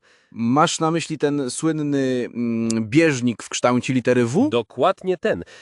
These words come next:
Speaker 2: Działa jak pług, który skutecznie rozgarnia wodę i błoto na boki. Ale prawdziwą gwiazdą jest tu technologia Shark Skin.
Speaker 1: O!
Speaker 2: Wyobraź sobie, że rowki w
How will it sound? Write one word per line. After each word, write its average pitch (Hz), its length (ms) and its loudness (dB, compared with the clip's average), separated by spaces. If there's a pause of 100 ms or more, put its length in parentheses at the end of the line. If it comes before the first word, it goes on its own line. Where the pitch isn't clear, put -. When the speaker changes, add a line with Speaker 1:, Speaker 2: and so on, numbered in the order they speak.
(120)
Speaker 2:
Działa 185 320 6
jak 165 200 0
pług, - 520 -2
który 110 280 -4
skutecznie 175 640 -2
rozgarnia 120 540 0
wodę 120 320 0
i 127 160 -8
błoto 110 360 -4
na 139 120 0
boki. 180 400 0 (580)
Ale 190 180 2
prawdziwą 208 500 2
gwiazdą 98 460 -2
jest 113 320 -6
tu 131 140 -10
technologia 101 640 -4
Shark 180 460 -4
Skin. 73 560 -8
Speaker 1:
O! 143 500 2
Speaker 2:
Wyobraź 214 420 2
sobie, 156 300 0
że 113 200 4
rowki 147 420 0
w 110 80 -20